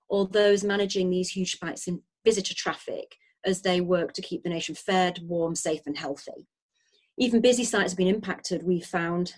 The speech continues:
Uh, their daily, weekly visitor profiles completely changed, and we've just touched on supermarkets. We've seen that morning profile, um, lift, whereas f-, certainly for our, our large supermarkets, we've seen that overall traffic levels are still at round about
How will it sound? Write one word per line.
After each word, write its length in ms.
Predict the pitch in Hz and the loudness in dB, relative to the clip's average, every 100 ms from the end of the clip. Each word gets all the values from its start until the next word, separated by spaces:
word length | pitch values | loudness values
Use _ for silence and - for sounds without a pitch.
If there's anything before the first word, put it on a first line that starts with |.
| - | -8
Uh, 260 | 180 175 175 | -4 -2 0
their 140 | 180 | 0
daily, 440 | 180 202 202 202 190 | 2 4 4 2 -2
weekly 880 | 180 226 226 _ _ _ - 220 208 | -2 -4 -6 _ _ _ -2 0 2
visitor 300 | 220 226 - | -2 -4 -2
profiles 460 | 208 190 196 190 | -2 0 0 -2
completely 460 | - 196 - 226 190 | -4 -10 -6 -8 -6
changed, 560 | - 202 196 196 - - _ _ | -4 0 0 0 -4 -8 _ _
and 80 | 196 | 0
we've 100 | 190 | 0
just 220 | 196 196 | 0 -4
touched 240 | - 202 - | -4 -6 -2
on 80 | 180 | -4
supermarkets. 800 | - 196 190 185 175 196 - | -2 -2 0 -2 -2 -6 -6
We've 100 | 175 | -8
seen 220 | - 185 180 | -4 -2 -2
that 180 | 170 | -2
morning 440 | 180 180 185 175 175 | 0 0 0 -2 -6
profile, 760 | - 175 - 170 165 160 151 - | -6 -6 -6 -10 -8 -8 -8 -10
um, 240 | 165 165 - | -12 -12 -6
lift, 560 | 208 226 247 - - - _ - - _ | 0 2 0 -8 -12 -16 _ -20 -20 _
whereas 480 | 220 208 202 196 - _ _ _ - | 2 4 4 2 -4 _ _ _ -6
f-, 240 | 151 - - | -6 -6 -16
certainly 440 | 180 - 214 202 196 | -4 4 4 4 2
for 160 | 202 | 2
our, 340 | 190 202 - - | 2 2 2 0
our 200 | 202 208 | 2 2
large 280 | 208 185 | 2 2
supermarkets, 840 | - 196 190 196 170 165 - 196 - | 0 -2 -2 -2 -4 -2 -4 -4 -4
we've 160 | 185 | -6
seen 300 | - - 180 175 | -4 -2 -2 0
that 180 | 165 - | -2 4
overall 500 | 226 233 214 233 233 | 4 4 0 2 0
traffic 400 | - 190 - - | -2 -8 -8 -6
levels 320 | 175 160 165 | -6 -6 -8
are 40 | 180 | -8
still 300 | - 190 180 | -4 -2 -2
at 80 | |
round 220 | 180 170 170 | -4 -8 -8
about 240 | 165 | -10